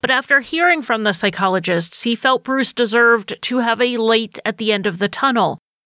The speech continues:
and that it might make his time in prison more tolerable. Bruce Brenizer then spent the next twenty years in the Mendota Mental Health Institute. He was transferred to state prison in twenty thirteen.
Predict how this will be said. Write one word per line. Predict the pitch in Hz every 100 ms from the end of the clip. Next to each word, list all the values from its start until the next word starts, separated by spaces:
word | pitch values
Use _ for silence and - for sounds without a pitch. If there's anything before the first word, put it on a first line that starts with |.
| -
and | 240 233
that | 240
it | 233 -
might | 240 -
make | 247 233
his | 214
time | - 220 214 208
in | 196
prison | 175 - 302 311 302 285 262
more | 214 214
tolerable. | - 175 170 170 160 - - - - _ _ _ _ _ _ _ _ _
Bruce | 254 262 -
Brenizer | 226 226 233 240 262 277 277 -
then | 185 190 240
spent | 226 - 220 254 -
the | 190
next | 220 220 - -
twenty | - 330 294
years | 233 233 226
in | 214
the |
Mendota | 202 202 202 196 190 190 185
Mental | 190 180 185 165
Health | 233 247
Institute. | 254 247 - 247 - 254 254 -
He | 233
was | 214 208
transferred | - - 254 254 - 240
to | 196
state | 165 226 226
prison | - 254 233 262
in | - 226
twenty | - 208 185
thirteen. | 165 175 156 - 262 247 190 -